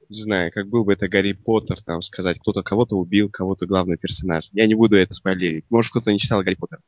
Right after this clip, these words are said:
Это личное мнение. Но мне кажется, что книги, которые мы читаем, они, во-первых, у нас очень сложный выбор книг, потому что мало того, мы, мы сами знаем,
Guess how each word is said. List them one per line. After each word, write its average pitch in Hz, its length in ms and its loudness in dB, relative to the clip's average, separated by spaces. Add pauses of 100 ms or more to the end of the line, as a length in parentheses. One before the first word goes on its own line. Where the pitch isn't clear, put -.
(600)
Это 135 580 2 (520)
личное 110 380 -2
мнение. 104 260 0
Но 131 100 2
мне 165 140 4
кажется, 185 460 0
что - 200 -4
книги, 180 320 2
которые 143 220 2
мы 135 60 4
читаем, 127 420 4 (1400)
они, 120 460 4
во-первых, 165 380 4
у 147 40 2
нас 127 140 0
очень 139 180 -2
сложный 120 420 2
выбор 107 280 0
книг, 110 260 -2
потому 104 160 -4
что - 140 -4
мало 120 160 4
того, 104 240 -2
мы, 110 240 6
мы 101 100 0
сами 98 320 2
знаем, 117 400 2